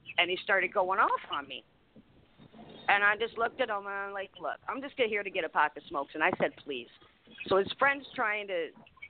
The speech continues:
trying to stop him from coming at me, and I'm, I'm just, like, thinking, "Does being a woman not mean anything anymore?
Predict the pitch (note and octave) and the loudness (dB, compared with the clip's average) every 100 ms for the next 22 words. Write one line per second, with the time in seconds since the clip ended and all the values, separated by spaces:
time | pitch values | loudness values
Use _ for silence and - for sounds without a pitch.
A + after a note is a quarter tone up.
0 | _ _ _ - A3 F#3+ F#3 F3 D#3 - | _ _ _ 4 4 4 2 0 0 -8
1 | - _ _ _ - - _ - A#3 A3 | -20 _ _ _ -14 -14 _ -4 0 2
2 | F#3 G3 F3 F#3 E3 F#3+ E3+ E3+ B3 A3 | 0 -2 -10 -10 -4 -4 0 4 4 4
3 | F#3 F#3+ G3 F#3 - F#3+ G#3 - A3 G3+ | -4 -4 -4 -6 -8 -8 -10 -6 -4 -2
4 | - A#3 A#3 G#3+ - _ _ - _ _ | -2 -4 -4 -8 -8 _ _ -20 _ _
5 | - A3 - C4+ E4+ B3+ F3+ A3 C4+ A3+ | -4 -4 2 4 6 4 2 -2 -2 0
6 | G3+ D#3+ E3+ G3 B3+ C4+ C#4+ D4 C#4+ D4 | 2 2 0 -2 -2 -2 -2 0 0 2
7 | D4+ D4 E4 | 2 2 2